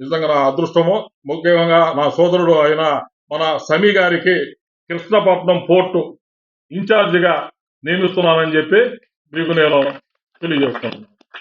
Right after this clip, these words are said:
ప్రతి పోర్టుకు కూడా ఒక ఇంచార్జిగా బాధ్యత గల వ్యక్తి ఎవరైతే ఉన్నారో, సామాజిక బాధ్యత, బాధ్యత ఎవరైతే వాళ్ళు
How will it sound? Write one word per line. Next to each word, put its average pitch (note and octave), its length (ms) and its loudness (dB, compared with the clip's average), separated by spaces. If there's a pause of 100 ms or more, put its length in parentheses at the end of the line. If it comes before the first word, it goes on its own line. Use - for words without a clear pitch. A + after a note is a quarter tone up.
(1080)
ప్రతి F#3 400 -2
పోర్టుకు G#3 340 2
కూడా F#3+ 460 2 (800)
ఒక D#3+ 440 0 (260)
ఇంచార్జిగా F3 800 2 (680)
బాధ్యత F#3 420 0
గల F3 160 4 (400)
వ్యక్తి D#3 500 -2 (180)
ఎవరైతే F3+ 340 0
ఉన్నారో, E3 540 2 (140)
సామాజిక F#3+ 520 0
బాధ్యత, D#3+ 640 0 (960)
బాధ్యత E3+ 580 -2 (1000)
ఎవరైతే F#3+ 640 0 (520)
వాళ్ళు E3 520 2